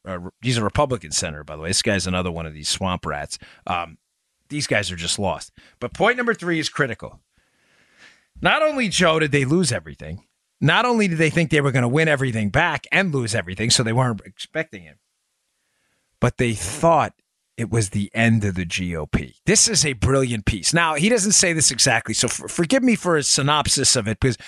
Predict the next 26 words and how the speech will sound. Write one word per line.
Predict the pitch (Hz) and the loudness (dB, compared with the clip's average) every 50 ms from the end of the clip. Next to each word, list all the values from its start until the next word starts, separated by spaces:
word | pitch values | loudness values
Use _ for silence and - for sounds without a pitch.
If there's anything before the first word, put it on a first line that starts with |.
| - - - - - | -18 -18 -14 -2 2
he's | 190 220 214 151 | 4 4 4 4
a | 180 | 2
very, | 143 156 175 165 160 151 143 139 | 2 2 2 4 4 2 2 0
um, | 127 117 107 98 87 - _ _ _ _ _ _ | 0 0 0 -2 -4 -8 _ _ _ _ _ _
he's | - 143 151 151 | 0 2 4 4
a | 143 | 2
very, | 113 117 170 196 202 190 175 | 2 0 2 2 4 4 2
very | 131 139 160 156 143 120 | 2 2 2 2 0 0
good | 104 - 139 143 135 | 0 0 2 2 2
and | 131 117 | 0 -2
talented | - - 139 139 139 135 117 - 110 92 | 0 0 2 2 2 2 0 -2 -4 -2
writer, | 107 107 110 101 92 | 0 0 0 -2 -2
and | 90 92 | -4 -2
I | 101 | 0
suggest | - - 139 123 - 175 170 - - | 0 0 2 2 2 2 2 2 -2
you | 160 | -2
read | 143 135 143 139 123 | 0 0 0 2 0
the | 127 | 0
piece | - - 143 135 120 | 0 0 0 0 0
for | - - 110 | 0 0 -2
a | 104 | -4
full | - - 147 139 127 | 0 0 0 2 2
scope | - - - 143 135 - | 2 2 2 2 2 0
of | 123 110 98 | -2 -2 0
his | 117 104 120 | 0 0 2
ideas, | 110 107 101 113 113 117 127 127 | 0 0 0 0 2 2 2 2